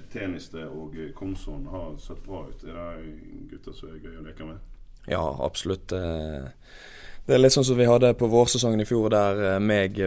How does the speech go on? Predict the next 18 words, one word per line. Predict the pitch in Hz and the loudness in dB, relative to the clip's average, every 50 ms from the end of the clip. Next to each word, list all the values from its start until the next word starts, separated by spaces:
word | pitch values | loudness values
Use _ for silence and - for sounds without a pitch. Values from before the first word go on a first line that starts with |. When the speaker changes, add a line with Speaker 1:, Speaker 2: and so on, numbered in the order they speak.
| 90 | -2
Speaker 2:
Bråten | 98 98 98 95 98 - - 107 | 0 0 2 0 0 0 -2 -4
og | 98 95 | -2 -2
Nori | 98 98 98 95 92 95 90 104 | 0 -2 -2 -2 -2 -2 -2 -2
utfylte | 101 - - 95 95 92 87 | -2 -4 -4 -4 -4 -4 -4
hverandre | 90 87 82 85 85 90 85 82 82 82 85 87 | -4 -4 -4 -4 -2 -2 -2 0 0 0 0 0
veldig | 92 90 92 95 92 | 0 2 2 0 0
bra, | 98 92 87 80 | 0 0 0 0
så | - - - 98 92 87 87 - | -2 -4 -6 -4 -4 -6 -6 -4
føler | - 95 95 98 98 95 90 | -4 -4 -2 -2 0 -2 -2
jeg, | 92 92 90 | -2 -4 -4
eh, | 90 85 82 80 80 82 82 85 | -4 -4 -4 -4 -4 -4 -4 -4
vi | 92 104 98 | -2 -2 -2
tre | - - 98 95 | -2 -2 -4 -4
kan | - 95 90 | -4 -4 -6
gjøre | 90 90 90 | -4 -4 -4
det | 92 87 | -4 -4
samme. | - 87 92 95 92 78 85 | -4 -6 -6 -6 -6 -6 -6
Det, | 90 90 90 87 82 | -6 -4 -4 -6 -6